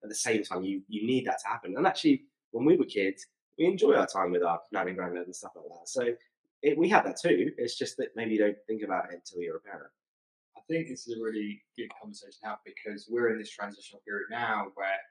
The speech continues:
Speaker 2: we are potentially gonna be going away, and Holly's thinking, "Well, what happens with breastfeeding? What if he doesn't come back?" And it's,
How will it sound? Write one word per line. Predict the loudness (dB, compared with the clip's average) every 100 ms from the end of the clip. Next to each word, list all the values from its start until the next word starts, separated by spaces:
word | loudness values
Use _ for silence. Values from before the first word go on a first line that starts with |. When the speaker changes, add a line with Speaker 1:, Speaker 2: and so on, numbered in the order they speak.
| _ _ _ _ _ _ -4
Speaker 2:
we | -4 -4
are | -6 -8 -10
potentially | -12 -12 -12 -10
gonna | -6
be | -4
going | -2 -2 -2 -4
away, | 0 2 2 -2 -6
and | -12 -8
Holly's | -4 -4 -6
thinking, | -12 -16 -14
"Well, | -14 -14 -14
what | -12 -8
happens | -8 -10 -16 -16 -16 -16
with | -16 -14 -10
breastfeeding? | -8 -8 -8 -8 -10 -12
What | -12 -12
if | -14 -16
he | -16
doesn't | -16 -20 _ -18
come | -4
back?" | 0 2 0 -8
And | -10
it's, | -10 -12 -14